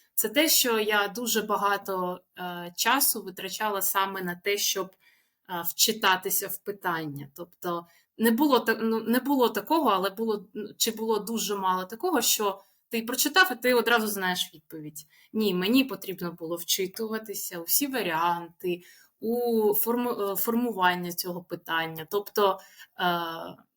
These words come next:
можна сказати, якщо раніше на минулі екзамени, хоча вони були там теж, на них виділено по три години, я витрачала годину чи півтори,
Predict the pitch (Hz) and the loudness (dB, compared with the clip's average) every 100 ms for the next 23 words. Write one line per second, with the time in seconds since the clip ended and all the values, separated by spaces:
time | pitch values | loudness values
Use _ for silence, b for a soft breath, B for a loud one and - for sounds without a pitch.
0 | _ - 233 247 240 240 220 220 226 - | _ -6 -2 0 2 2 2 2 4 4
1 | 262 233 226 233 240 226 - 202 190 196 | 4 4 6 4 4 2 2 0 0 2
2 | 185 185 185 220 226 202 202 190 190 170 | 4 2 0 2 2 2 0 0 0 0
3 | 165 160 165 170 - _ 185 - 196 185 | -6 -12 -14 -16 -20 _ -8 -2 -2 -2
4 | 185 185 180 175 175 160 185 170 - - | -4 -4 -2 -4 -4 -4 -2 -2 -4 -10
5 | - 190 175 175 175 190 175 175 175 175 | -14 -6 -4 -2 -2 -2 2 2 0 -2
6 | 185 185 175 170 175 175 185 196 220 208 | -2 -2 -2 -2 -2 0 -2 -2 -2 -2
7 | 214 196 180 202 196 196 180 - - 208 | 0 2 2 0 0 0 -2 -6 -10 -12
8 | - 262 359 | -6 -2 0